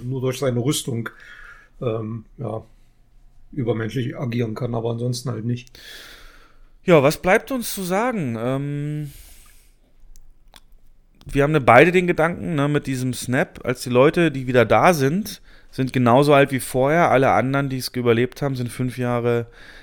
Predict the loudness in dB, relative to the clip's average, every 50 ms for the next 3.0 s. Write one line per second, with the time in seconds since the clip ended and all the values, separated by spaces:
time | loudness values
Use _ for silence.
0 | -20 -8 _ 0 2 4 6 4 6 6 4 2 2 0 -4 -8 -6 -4 -2 0
1 | 0 0 0 0 0 -2 -2 -2 -4 -6 -8 -14 -20 -20 -20 -20 _ _ -20 -20
2 | -20 -20 _ _ _ _ _ _ _ -8 0 4 6 8 8 8 6 6 2 -4